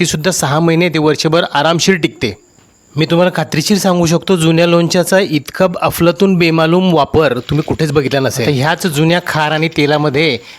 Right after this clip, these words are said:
आपण भाजून घेतलेल्या मिरच्यांचे हे तुकडे करून घेतले आहेत, ते घालायचे आहेत.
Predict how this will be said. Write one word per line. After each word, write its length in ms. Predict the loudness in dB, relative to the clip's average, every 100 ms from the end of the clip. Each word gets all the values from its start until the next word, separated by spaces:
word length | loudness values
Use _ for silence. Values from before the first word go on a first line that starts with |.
| -8
आपण 220 | -2 0
भाजून 240 | 0 0 0
घेतलेल्या 280 | 0 0
मिरच्यांचे 520 | 2 0 0 -2 0 0
हे 100 | 0
तुकडे 360 | -2 -2 -2
करून 240 | 0 0 0
घेतले 220 | 0 -2
आहेत, 160 | -2
ते 60 | -4
घालायचे 400 | -2 -2 -2
आहेत. 80 | -4